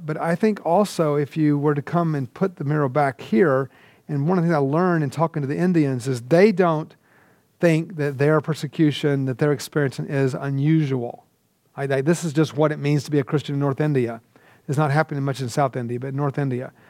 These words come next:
But they say, they look at your situation and say, "I had s-, I had, I was actually in five continents this summer, on five continents. I traveled sixty thousand miles on my, on the airplane, on Delta,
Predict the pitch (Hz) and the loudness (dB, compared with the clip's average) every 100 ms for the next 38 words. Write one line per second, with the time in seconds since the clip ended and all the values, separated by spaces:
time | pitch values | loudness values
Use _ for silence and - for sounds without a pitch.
0 | - - _ _ 156 147 165 190 - 170 | -20 -20 _ _ -4 2 6 6 6 4
1 | 160 156 185 202 170 165 165 202 220 175 | 6 4 4 4 2 2 4 4 2 -2
2 | 143 135 123 165 143 - 160 151 151 156 | 0 2 0 -2 -4 0 2 4 2 2
3 | 180 151 - - - 160 180 170 180 175 | 2 0 -8 -10 -2 0 2 2 2 2
4 | - 165 151 135 - 156 160 - 156 156 | 0 -4 -2 -2 0 0 0 0 0 0
5 | - 120 131 - 127 - 135 117 113 _ | 0 -8 -8 -8 -6 -4 -4 -6 -12 _
6 | _ - 135 - 156 156 - 147 131 131 | _ -14 -8 0 2 2 0 -4 -4 -8
7 | 131 - - - - - _ - 160 139 | -14 -18 -20 -20 -20 -20 _ -4 0 0
8 | - 175 170 170 151 139 135 135 127 113 | -2 -2 -2 2 0 0 -2 0 2 0
9 | 113 - 277 135 131 127 127 135 131 139 | -6 -14 -12 -6 -4 -2 -4 -4 -6 -4
10 | 151 147 - 120 123 135 131 - 120 | -2 -2 -4 -6 -2 0 0 -2 -10